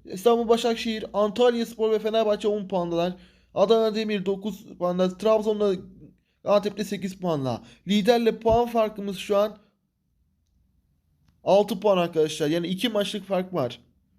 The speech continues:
Bizim altımızda kim var? Galatasaray var.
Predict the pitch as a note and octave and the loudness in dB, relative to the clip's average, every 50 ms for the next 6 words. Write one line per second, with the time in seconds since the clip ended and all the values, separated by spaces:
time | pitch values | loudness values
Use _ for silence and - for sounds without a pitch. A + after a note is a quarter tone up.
0 | _ _ _ _ _ _ _ _ _ _ _ _ _ _ _ _ - E3 E3+ G#3 | _ _ _ _ _ _ _ _ _ _ _ _ _ _ _ _ -8 -4 -2 0
1 | A3 A3 A3 A3 A3 G#3+ G#3+ G#3 A#3 A#3 - - F#3 F#3+ G3+ A3 A#3 - - - | 2 2 2 2 0 -4 -4 -4 -4 -4 -4 -4 0 2 2 2 0 -2 -8 -16
2 | _ _ _ _ _ _ _ _ _ - F3 F#3 G3 G#3+ G#3 G#3+ G#3 G3 F3 E3 | _ _ _ _ _ _ _ _ _ 4 4 4 6 4 0 0 2 2 2 2
3 | D3+ D3 B2+ A#2 A2+ A2 - - _ | 0 0 -2 -2 -6 -10 -14 -20 _